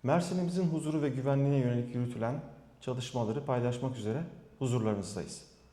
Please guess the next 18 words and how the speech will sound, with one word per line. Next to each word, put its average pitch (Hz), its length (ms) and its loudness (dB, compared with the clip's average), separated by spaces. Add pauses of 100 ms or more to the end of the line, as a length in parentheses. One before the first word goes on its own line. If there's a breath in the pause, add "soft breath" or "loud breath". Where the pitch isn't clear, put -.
(540 soft breath)
İki 185 240 -2
bin 202 120 4
yirmi 175 260 8
beş 185 220 2
yılının 139 360 0 (100)
ilk - 260 -4
dört 160 220 2
ayına 120 240 2
ait 120 300 0
verileri 117 320 -2 (460 loud breath)
geçtiğimiz 151 580 -2
yılın 127 260 -2 (300)
aynı 170 360 2
dönemiyle 120 460 2
karşılaştırma 120 600 -2
olarak 123 360 0
sizlerle 117 420 0
paylaşacağız. - 680 -4